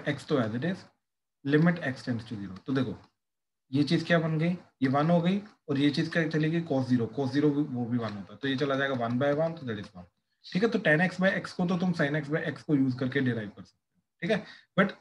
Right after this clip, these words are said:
जो चीज sin के अंदर रहेगी वही चीज tan के अंदर रहेगी, मतलब यहाँ पे और यहाँ पे same चीज होनी चाहिए और वो चीज जो है वो ज़ीरो की तरफ जानी चाहिए। तो क्या चीज जाएगी?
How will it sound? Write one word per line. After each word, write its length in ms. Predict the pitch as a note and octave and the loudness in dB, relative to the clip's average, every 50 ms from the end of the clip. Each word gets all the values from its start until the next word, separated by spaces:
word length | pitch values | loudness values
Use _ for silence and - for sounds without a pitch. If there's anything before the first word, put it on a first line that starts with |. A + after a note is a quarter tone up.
| - | -4
जो 180 | D#3+ C3+ E3+ F#3 | 0 2 2 4
चीज 300 | F3 - G#3+ - - - | 4 4 2 2 2 4
sin 260 | - D#3 E3+ F3+ F3+ | 4 6 6 6 4
के 60 | G3+ | 4
अंदर 200 | G3+ G3+ G3 G3 | 4 4 4 4
रहेगी 240 | F#3+ F#3+ F#3 F3+ G3 | 4 4 2 2 2
वही 180 | F#3+ E3+ E3+ E3 | 2 2 2 2
चीज 220 | E3 F3+ E3 - | 2 0 0 2
tan 200 | E3 D#3 D#3 E3 | 2 2 2 2
के 60 | F3 | 2
अंदर 180 | F3 E3+ F3 E3+ | 2 2 4 4
रहेगी, 240 | E3+ E3+ E3+ F3 E3+ | 6 4 4 4 2
मतलब 480 | E3 D#3 D#3 E3 F#3+ A3 A3 A3 - - _ _ _ _ _ _ _ - | 2 0 2 4 4 4 4 0 -8 -18 _ _ _ _ _ _ _ 2
यहाँ 300 | D#3 D#3 E3+ F3+ F#3+ F#3 - | 4 6 8 6 6 6 4
पे 140 | G3+ G#3 | 4 4
और 200 | G#3+ G#3+ F#3 D#3 | 4 4 2 4
यहाँ 260 | D3+ D3 B2+ B2+ B2+ B2+ | 4 6 6 4 4 2
पे 140 | A#2 G2 F#2 - _ _ | 0 -4 -4 -8 _ _
same 320 | - - D#3+ D#3 E3 E3 | -4 0 2 2 4 4
चीज 160 | E3+ G3 F3+ | 2 2 4
होनी 180 | F#3 F#3 F#3 F3 | 4 4 2 2
चाहिए 200 | F#3 F#3 G3 G3+ | 2 2 2 2
और 180 | G#3 A#3 F#3 | 2 2 0
वो 140 | D#3 D#3+ E3 E3 E3 - - - | 0 0 0 -2 -4 -8 -14 -2
चीज 180 | - F#3 G3+ F#3+ | 2 2 4 4
जो 120 | E3 E3+ | 4 4
है 80 | E3 D#3+ | 4 6
वो 120 | D#3 D#3 | 4 4
ज़ीरो 220 | C#3+ C3 C3 B2+ A#2+ | 4 4 4 4 4
की 100 | B2 B2 | 2 0
तरफ 200 | B2+ A2+ G#2+ G#2 | 0 -2 -2 -2
जानी 200 | A2+ G#2+ G2+ G2 | -2 -2 -2 -4
चाहिए। 220 | G2 - G2+ G2+ | -4 -6 -8 -8
तो 100 | - B2+ | -8 -2
क्या 160 | - D3+ D3+ | 0 0 0
चीज 200 | D3 - D3+ D3 | 2 2 0 2
जाएगी? 300 | D3 D3+ D3 C#3+ D#3 E3+ | 4 4 2 2 2 -2